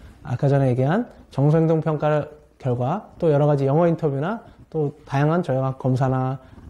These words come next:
어, 이런 심리적인 걸 확인할 수 있는 게 있으면 또 하고요. 어, 물론 저희 비용으로 저희가 해드립니다, 올 때는.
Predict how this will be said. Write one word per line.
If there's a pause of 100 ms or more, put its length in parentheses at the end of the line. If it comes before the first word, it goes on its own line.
어,
이런
심리적인
걸
확인할
수
있는
게
있으면
또
하고요. (720)
어,
물론
저희
비용으로
저희가
해드립니다,
올
때는.